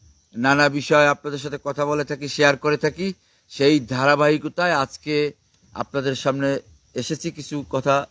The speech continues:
ব-, বক্তব্য, কথা শেয়ার করতে। আহ, আজকের বিষয়টা একটু রাজনীতি তো অবশ্যই,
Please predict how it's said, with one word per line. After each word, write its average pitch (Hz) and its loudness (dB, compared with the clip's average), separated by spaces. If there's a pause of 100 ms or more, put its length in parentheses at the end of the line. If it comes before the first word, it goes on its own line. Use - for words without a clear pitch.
ব-, 123 -6
বক্তব্য, 120 -6
কথা 131 0
শেয়ার 131 0
করতে। 151 -2 (760)
আহ, 123 4 (500)
আজকের 143 -2
বিষয়টা 156 2
একটু 151 -6 (460)
রাজনীতি 127 -2
তো 175 4
অবশ্যই, 156 -2